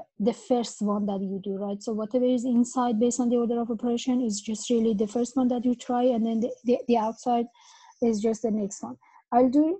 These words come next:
uh, one example, and then I, I move on to the, uh, to the, I will say the, the challenging problem. Uh, so then, uh, the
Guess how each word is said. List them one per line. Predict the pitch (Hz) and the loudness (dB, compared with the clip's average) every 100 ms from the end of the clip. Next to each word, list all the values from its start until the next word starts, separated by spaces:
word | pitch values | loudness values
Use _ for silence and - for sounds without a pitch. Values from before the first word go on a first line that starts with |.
| - | 2
uh, | 254 247 247 | 4 4 2
one | 233 254 277 | 4 6 6
example, | 277 233 233 247 262 254 254 | 6 4 2 2 4 4 4
and | 220 | 2
then | 226 226 | 0 -2
I, | 226 233 254 | -4 -6 -2
I | 220 | 0
move | 220 226 | 2 2
on | 247 262 | 2 2
to | 262 | 2
the, | 214 226 226 - 294 | 2 2 2 -2 -8
uh, | - 233 220 220 220 220 226 - _ | -4 0 0 0 0 0 -4 -8 _
to | 233 | -2
the, | 220 226 220 208 - _ - | 2 2 2 -2 -6 _ -4
I | 208 | -2
will | 208 | -2
say | - 226 | -2 -2
the, | 202 226 226 - - | 0 0 -2 -6 -4
the | 220 208 | -2 -2
challenging | - 247 254 247 262 262 | 2 6 6 6 6 4
problem. | 269 254 240 269 285 - _ - - - - - | 6 4 6 4 2 -4 _ -20 -20 -20 -16 -4
Uh, | 240 233 233 233 - | 0 2 0 -2 -6
so | - 262 | 0 2
then, | 226 254 247 - _ 240 | 6 4 4 0 _ -2
uh, | 247 240 233 240 - _ _ _ _ - 214 | 0 2 0 -2 -8 _ _ _ _ -10 2
the | 254 247 240 247 | 8 8 8 4